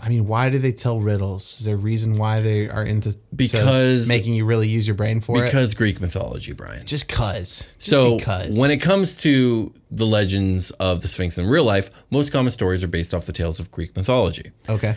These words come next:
Speaker 2: Despite the concept of the Sphinx as a cryptozoological entity dating back since the days of ancient Egypt, uh, most famously with the Great Sphinx of Giza, the construction of which is estimated to have happened around approximately twenty-five hundred B C,
Speaker 1: Mm-hmm.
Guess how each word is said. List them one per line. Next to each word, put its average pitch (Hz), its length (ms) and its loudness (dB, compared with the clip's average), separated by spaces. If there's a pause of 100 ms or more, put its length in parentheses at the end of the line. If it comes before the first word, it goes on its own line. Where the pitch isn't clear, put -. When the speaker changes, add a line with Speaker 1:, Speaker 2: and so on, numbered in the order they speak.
Speaker 2:
Despite 160 260 0
the 180 60 -2
concept 143 340 0
of 113 80 -2
the 101 60 -4
Sphinx 113 340 -2
as 95 180 -6
a 90 40 -6
cryptozoological 90 920 -2
entity 87 300 -4
dating 82 300 -4
back 82 280 -4
since - 320 -8
the 87 80 -8
days 85 240 -4
of 90 80 -6
ancient 87 320 -8
Egypt, - 460 -6 (320)
uh, 90 180 0
most 151 300 2
famously 110 680 0
with 101 220 -2
the 95 60 -4
Great 95 280 0
Sphinx 85 300 -6
of 90 120 -8
Giza, 104 380 -2
the 95 100 -2
construction 90 460 -6
of 85 60 -6
which 82 200 -6
is 85 100 -8
estimated 85 480 -4
to 90 60 -4
have 80 120 -4
happened 85 340 -4
around 82 280 -4
approximately 87 500 -8
twenty-five 90 380 -6
hundred 95 280 -4
B 113 120 -6
C, 214 480 -2
Speaker 1:
Mm-hmm. 104 220 -2